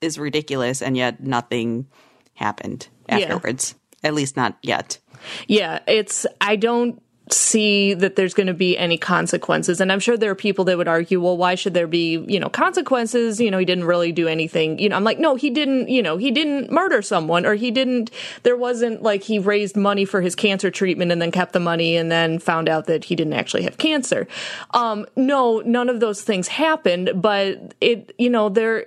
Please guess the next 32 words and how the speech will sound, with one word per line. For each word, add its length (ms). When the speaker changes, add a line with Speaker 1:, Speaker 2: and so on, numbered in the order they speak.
Speaker 2:
this 300
just 220
kind 220
of 80
highlights 680
white 580
men, 500
I 80
mean, 160
white 220
people, 360
but 140
especially 500
white 300
men, 420
can 180
kind 260
of 120
do 220
whatever 580
the 140
hell 260
they 140
want. 720
And 720
there 300
aren't 260
gonna 200
be 460
consequences 1000
for 300
it. 220